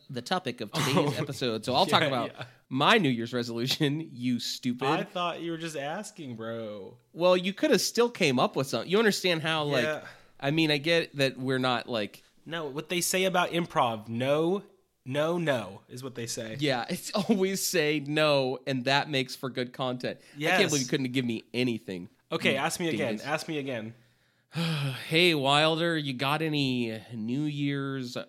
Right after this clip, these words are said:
Speaker 1: resolutions up your sleeve?
Speaker 2: Yeah, flight.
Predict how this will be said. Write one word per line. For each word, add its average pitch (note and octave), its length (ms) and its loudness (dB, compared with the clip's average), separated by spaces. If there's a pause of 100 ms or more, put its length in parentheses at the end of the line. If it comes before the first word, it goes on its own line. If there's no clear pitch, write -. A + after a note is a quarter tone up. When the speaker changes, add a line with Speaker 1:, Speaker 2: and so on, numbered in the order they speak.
Speaker 1:
resolutions A#2+ 1000 -6
up A#2 180 -6
your G#2 160 -6
sleeve? F2+ 720 -10
Speaker 2:
Yeah, D3+ 280 0 (100)
flight. - 640 -8